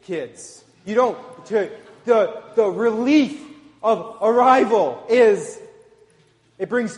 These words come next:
tears to my eyes. There's no more flat tires. There's no more bathroom breaks. I mean, if someone wants to go to the bathroom, I just point them down the hall. "Grandma's got a bathroom.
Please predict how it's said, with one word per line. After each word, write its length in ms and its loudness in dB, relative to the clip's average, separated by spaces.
tears 360 -6
to 100 -14
my 120 -10
eyes. 680 -14
There's 360 -2
no 240 2
more 680 2
flat 300 -2
tires. 360 2
There's 140 -2
no 240 2
more 300 2
bathroom 480 -2
breaks. 520 -2
I 120 -6
mean, 100 -4
if 140 -6
someone 280 -6
wants 200 -4
to 80 -6
go 100 2
to 60 2
the 40 0
bathroom, 300 2
I 40 0
just 180 -12
point 200 -6
them 120 -6
down 180 -4
the 100 -2
hall. 520 0
"Grandma's 260 -4
got 140 -2
a 20 -6
bathroom. 420 -4